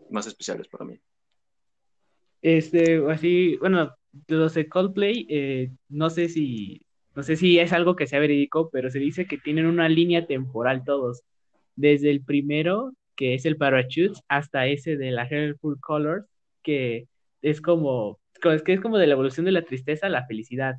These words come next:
Speaker 2: y que en el Viva la Vida era el intermedio de la, como una tipo batalla entre el bien y el mal, y el último disco antes del, del, del que sacaron este año,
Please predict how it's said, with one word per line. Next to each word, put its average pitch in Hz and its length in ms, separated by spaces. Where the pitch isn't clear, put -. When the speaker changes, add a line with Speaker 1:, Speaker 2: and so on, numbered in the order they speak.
Speaker 2:
y 143 180
que 147 80
en 143 100
el 147 100
Viva 180 200
la 185 120
Vida 190 460
era 156 200
el 151 100
intermedio 139 540
de 127 120
la, 110 220
como 147 160
una 160 140
tipo 170 240
batalla 147 580
entre 123 760
el 127 140
bien 147 200
y 156 40
el 151 120
mal, 156 300
y 160 160
el 151 120
último 160 380
disco 143 320
antes 131 380
del, 107 600
del, 110 360
del 123 140
que 139 100
sacaron 139 320
este 139 220
año, 135 360